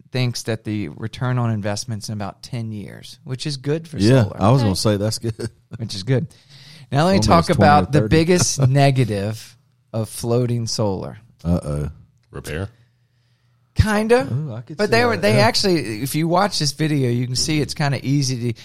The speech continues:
Speaker 1: once they take a, a boat out there, there's platforms they walk
Speaker 4: Oh,
Speaker 1: on, they
Speaker 4: okay.
Speaker 1: walk around.
Speaker 4: Okay.
Speaker 1: So it's not that hard to repair. They're pretty, they're on lakes typically.
Speaker 2: Are they anchored down?
Speaker 1: They're anchored down
Speaker 2: Okay.
Speaker 1: and on rafts,
Speaker 2: Right,
Speaker 1: so they
Speaker 2: okay.
Speaker 1: don't.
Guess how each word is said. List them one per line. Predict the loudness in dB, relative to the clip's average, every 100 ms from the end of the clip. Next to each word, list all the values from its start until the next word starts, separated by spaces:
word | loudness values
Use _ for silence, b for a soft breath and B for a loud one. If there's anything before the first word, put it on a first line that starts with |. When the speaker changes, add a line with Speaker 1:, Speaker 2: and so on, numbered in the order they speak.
| B
Speaker 1:
once | -2 0 0
they |
take | 0 -2 -2
a, | -4 -4
a | -6
boat | -2 -2 2
out | 2 2 0
there, | -2 -2 -2
there's | -6 -6
platforms | 0 0 -2 -10 -8
they | -8
walk | -4 -4 -4 -8 _ -8
Speaker 4:
Oh, | -4
Speaker 1:
on, | -4 -4
they | -6
Speaker 4:
okay. |
Speaker 1:
walk | -4 -4
around. | -4 -4
Speaker 4:
Okay. | -4
Speaker 1:
So | -4 -6 B B B
it's | -6
not | -4 -2
that | -2 -2 -4
hard | -2 0 -2
to | -8 -8
repair. | -4 0 0
They're | -2
pretty, | -6 -4 -4 -2
they're | 0 0
on | 0
lakes | 0 0 -2 -4
typically. | -6 -6 -8 -6 -6 -2
Speaker 2:
Are | 2
they | 2 4
anchored | 2 2 0
down? | 2 2 0 -4 -10 _ -6
Speaker 1:
They're | -2 0
anchored | -2 -4
down | 0 2 2
Speaker 2:
Okay. | 2
Speaker 1:
and | 0
on | 0 0
rafts, | 0 0 0 0
Speaker 2:
Right, | 2
Speaker 1:
so |
they | 2
Speaker 2:
okay. | 2
Speaker 1:
don't. | 2 0